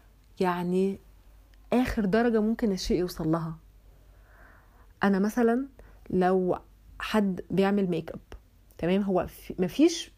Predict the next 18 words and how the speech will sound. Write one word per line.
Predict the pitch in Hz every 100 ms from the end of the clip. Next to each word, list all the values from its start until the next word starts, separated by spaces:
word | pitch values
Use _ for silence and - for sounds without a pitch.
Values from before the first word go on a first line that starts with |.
| -
بيرفكت | 226 226 180 -
ميك | 170 160 165
اب، | - - - - - -
ولكن | 170 185 196 190
مثلا | 185 220 208 214
في | - 208 220 - - - - - - - - - -
أحسن | - - 226
شكل، | 240 226 - - -
أحسن | 240 - 247
حاجة | 254 240
أنا | 214
ممكن | 214 226 226
أوصل | 185 202 185
لها. | 180 170 - - - - - - - - -
لو | 190 -
أنا | 262 330 370 - -
قعدت | 156 208 - -
أزود | - 196 214 226 175